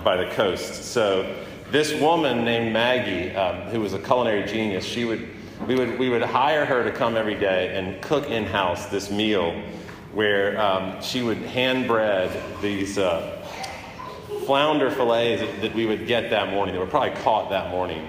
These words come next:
And, uh, she would fry them. And, uh, then there was cheese grits.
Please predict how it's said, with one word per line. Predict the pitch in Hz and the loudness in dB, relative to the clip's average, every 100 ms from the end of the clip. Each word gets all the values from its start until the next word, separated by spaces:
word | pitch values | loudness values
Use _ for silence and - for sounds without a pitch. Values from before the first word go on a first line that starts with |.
| 95 | -2
And, | 98 92 90 92 | 0 0 -2 -2
uh, | 92 85 82 | -2 -2 -2
she | - 110 | -4 -2
would | 95 | -2
fry | - 113 104 107 | 2 4 4 2
them. | 110 110 107 - - - - - - - 95 | 0 -2 -4 -10 -14 -16 -16 -18 -14 -12 -6
And, | 90 87 87 90 | -4 -4 -4 -2
uh, | 82 80 110 | 0 -2 0
then | 110 | 2
there | 110 | 2
was | 98 - | 0 -2
cheese | - 135 113 | -2 -2 -2
grits. | 120 123 131 - - | 0 0 0 -4 -8